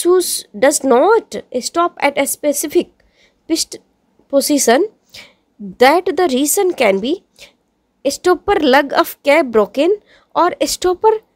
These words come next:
plate defective, op-, answer will be option number D।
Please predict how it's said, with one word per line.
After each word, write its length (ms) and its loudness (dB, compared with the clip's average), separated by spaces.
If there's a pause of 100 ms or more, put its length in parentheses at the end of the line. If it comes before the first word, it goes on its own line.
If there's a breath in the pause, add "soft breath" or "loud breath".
(220)
plate 320 2
defective, 640 -4 (420)
op-, 220 -4 (360)
answer 320 0
will 140 0
be 80 4
option 300 -2
number 220 -4
D। 260 -6